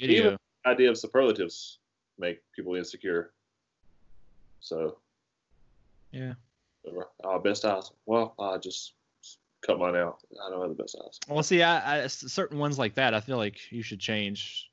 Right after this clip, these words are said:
Speaker 1: You know, um, I mean, I, I want a couple, but they weren't like that, and I, I feel like,
Speaker 2: I
Speaker 1: like,
Speaker 2: mean, I
Speaker 1: most
Speaker 2: ones, like, most likely to.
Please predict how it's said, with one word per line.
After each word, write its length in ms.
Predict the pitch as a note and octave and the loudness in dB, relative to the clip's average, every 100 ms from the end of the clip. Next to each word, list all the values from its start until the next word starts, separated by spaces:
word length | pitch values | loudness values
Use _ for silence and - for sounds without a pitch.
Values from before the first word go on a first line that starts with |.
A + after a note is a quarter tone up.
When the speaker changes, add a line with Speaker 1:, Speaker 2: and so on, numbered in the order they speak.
| - | -14
Speaker 1:
You 140 | A#2 | -10
know, 240 | G2 F#2 F#2+ _ - | -8 -8 -10 _ -10
um, 400 | G2+ F#2+ F2+ G2+ _ _ _ _ _ - - - _ _ - - _ - - - - - _ - - - - - - - _ - - | -6 -6 -8 -12 _ _ _ _ _ -20 -20 -20 _ _ -20 -20 _ -20 -20 -20 -20 -20 _ -20 -20 -20 -20 -20 -20 -20 _ -16 -8
I 20 | |
mean, 140 | F#2+ G2 | -4 0
I, 100 | A#2 | 0
I 180 | - | 0
want 180 | A#2+ A2 | 0 -2
a 40 | G2 | -4
couple, 380 | - B2 G#2+ | -2 -2 -4
but 240 | G#2 G2+ - - | -2 -2 -2 -2
they 120 | G#2+ | 0
weren't 280 | G2+ G2+ D2+ | 0 -2 -4
like 220 | E2+ E2+ | -8 -8
that, 340 | F#2+ F#2 E2+ - | -4 -4 -4 -6
and 240 | - D#2 F2+ | -10 -12 -10
I, 280 | - - G#2 | -12 -8 -8
I 20 | |
feel 160 | G#2+ G2 | -2 0
like, 280 | F#2+ - - _ _ _ _ - | 0 -2 -12 _ _ _ _ -2
Speaker 2:
I 60 | G#2+ | 2
Speaker 1:
like, 80 | B2+ | 6
Speaker 2:
mean, 100 | C3+ | 6
I 40 | |
Speaker 1:
most 200 | D#3+ - _ C#3 | 4 0 _ 4
Speaker 2:
ones, 240 | C#3 C3+ | 6 8
like, 200 | B2 A2+ | 6 6
most 340 | A#2 A#2+ A#2 | 4 4 4
likely 440 | A2+ A2 A2+ A2 G#2+ | 4 4 4 0 -2
to. 500 | A#2+ A2+ G#2+ A2 | 0 0 2 0